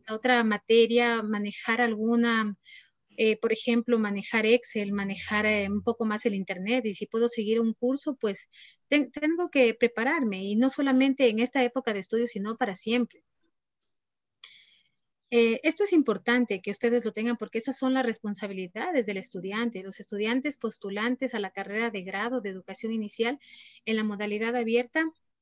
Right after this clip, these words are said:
deben cumplir con este perfil. Yo estoy segura que todas ustedes lo,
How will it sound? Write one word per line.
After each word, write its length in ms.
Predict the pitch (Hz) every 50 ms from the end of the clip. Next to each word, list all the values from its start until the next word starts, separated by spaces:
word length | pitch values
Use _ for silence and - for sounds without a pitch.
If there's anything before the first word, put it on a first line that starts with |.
| _ _ -
deben 320 | 294 320 349 349 359 349
cumplir 420 | 302 - 262 240 226 - 254 262 254
con 160 | - 240 226
este 240 | 226 226 - 269 262
perfil. 360 | - 247 254 - - 311 311
Yo 80 | 294 277
estoy 180 | - - 262 262
segura 440 | - 269 233 226 254 277 277 247
que 100 | - -
todas 320 | - - 214 214 226 196 185
ustedes 400 | 196 - - 202 202 214 202 185
lo, 240 | 180 175 - -